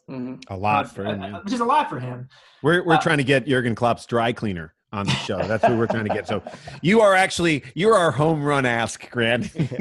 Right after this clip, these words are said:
Speaker 1: Oh,
Speaker 2: are,
Speaker 1: yeah, we
Speaker 2: you
Speaker 1: love
Speaker 2: are our
Speaker 1: Grant.
Speaker 2: home run ask. We, we love having you on.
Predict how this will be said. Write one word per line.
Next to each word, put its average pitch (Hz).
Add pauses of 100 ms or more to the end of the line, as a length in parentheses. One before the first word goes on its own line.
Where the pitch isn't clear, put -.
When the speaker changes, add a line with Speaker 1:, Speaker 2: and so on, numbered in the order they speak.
Speaker 1:
Oh, 185
Speaker 2:
are, 135
Speaker 1:
yeah, 120
we 190
Speaker 2:
you 190
Speaker 1:
love 196
Speaker 2:
are 190
our 170
Speaker 1:
Grant. 170
Speaker 2:
home 170
run 165
ask. 135
We, 180
we 175
love 190
having 180
you 170
on. 175